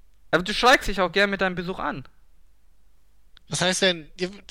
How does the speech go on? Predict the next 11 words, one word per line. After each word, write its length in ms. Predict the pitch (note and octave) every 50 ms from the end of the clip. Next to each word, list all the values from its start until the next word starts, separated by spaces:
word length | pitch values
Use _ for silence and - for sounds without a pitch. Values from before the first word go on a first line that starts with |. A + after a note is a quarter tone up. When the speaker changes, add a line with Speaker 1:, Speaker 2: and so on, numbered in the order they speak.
| - - - - -
Speaker 2:
ich 180 | D#3+ D#3+ -
seh 140 | - G3 G3
nicht, 280 | F#3+ F#3 E3+ - - -
wo 40 | F3+
das 140 | E3 D#3+ -
Problem 340 | - - D#3+ F3+ G#3+ A#3
darin 220 | G#3 C#3+ A#2+ B2+ B2+
liegen 260 | A#2+ B2 A#2+ B2 B2
soll. 220 | A#2+ A#2+ B2+ B2 - - - - - - - - - - - - - - - - - - - - - - - - - - - - - - - - - - - - - - - - - - - - - - - - - -
Speaker 1:
Äh, 180 | - F3 E3+ -
ja. 280 | - A#3+ D#4+ C4+ -